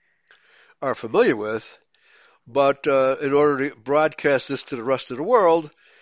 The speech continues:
that's why we do these shows. All right, so this is Bible raised dot com.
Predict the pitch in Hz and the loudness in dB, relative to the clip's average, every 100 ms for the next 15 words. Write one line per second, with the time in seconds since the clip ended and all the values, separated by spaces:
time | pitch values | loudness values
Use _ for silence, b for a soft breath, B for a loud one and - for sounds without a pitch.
0 | b b b - 120 - 131 143 143 160 | b b b -6 -6 -2 0 0 2 2
1 | 170 170 - 262 131 101 - _ _ _ | 2 2 4 4 4 -2 -14 _ _ _
2 | _ 147 135 143 180 - 170 156 156 - | _ -4 2 2 2 0 4 4 4 -2
3 | 156 202 208 - 180 170 170 170 165 151 | -2 0 0 -2 0 0 0 0 0 -2
4 | - - _ _ b b b b b b | -6 -10 _ _ b b b b b b
5 | _ _ _ _ 113 113 156 202 185 196 | _ _ _ _ -8 0 4 4 2 2
6 | 180 160 165 170 170 160 - 160 160 156 | 2 4 4 6 4 2 -2 0 0 -2
7 | - - - 170 110 185 - | -8 -8 0 2 2 -4 -14